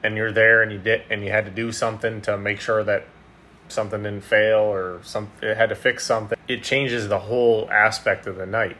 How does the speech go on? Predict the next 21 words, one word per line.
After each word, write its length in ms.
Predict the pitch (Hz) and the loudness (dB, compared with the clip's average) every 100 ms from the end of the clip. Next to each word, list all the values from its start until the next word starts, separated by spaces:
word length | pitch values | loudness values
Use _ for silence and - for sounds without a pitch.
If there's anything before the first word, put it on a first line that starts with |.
| - - - | -20 -20 -14
especially 560 | - 139 139 127 110 | 0 2 2 0 -4
when 440 | 98 104 98 95 95 - - | -4 -8 -8 -12 -16 -16 -4
there's 240 | 101 98 | -4 -2
only 240 | 101 95 92 | -4 -6 -8
ten 480 | - 104 95 95 92 - - - - - - - | -4 -4 -4 -12 -18 -20 -20 -20 -20 -20 -20 -8
cars 380 | 101 95 92 95 | -2 0 -2 -4
that 160 | 92 | -4
finish 400 | - 98 92 - | -4 -4 -4 -6
or 80 | 98 | -6
something 240 | 101 92 | -6 -6
like 160 | 92 92 | -8 -2
that. 260 | 95 95 - - - - - | -2 -2 -8 -20 -20 -20 -4
Uh, 320 | 104 98 95 - - - - - - - - 120 | 2 4 2 -2 -18 -20 -20 -20 -20 -20 -20 0
that 420 | 120 151 151 - | 4 4 2 0
pays 440 | 143 135 123 113 | 0 2 0 -4
homage 560 | - 117 113 104 - - | 0 0 0 -4 -10 -10
to 440 | 120 110 101 98 95 - - - - - - - - - - - - 110 | -6 -6 -6 -8 -12 -20 -20 -20 -20 -20 -20 -20 -20 -20 -20 -20 -20 -2
the 160 | 120 - | 0 0
crew 260 | - 139 | 0 2
guys 360 | 117 95 95 92 | 2 2 0 -2
that 260 | 101 95 | -2 -2